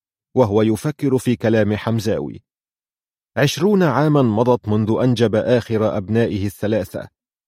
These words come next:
الذين يعملون في الخليج. حاول أن يتذكر الليلة الموعودة، لم يستطع. الذاكرة لم تعد كما كانت،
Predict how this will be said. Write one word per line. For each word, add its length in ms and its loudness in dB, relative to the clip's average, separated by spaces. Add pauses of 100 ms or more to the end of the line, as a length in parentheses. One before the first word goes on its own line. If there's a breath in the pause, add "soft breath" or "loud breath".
(300)
الذين 400 2
يعملون 640 0
في 100 -8
الخليج. 460 -6 (1500)
حاول 400 2
أن 200 4
يتذكر 680 0
الليلة 460 0
الموعودة، 760 -2 (760)
لم 240 4
يستطع. 640 -4 (1000)
الذاكرة 640 0
لم 180 2
تعد 340 0
كما 260 -2
كانت، 420 -10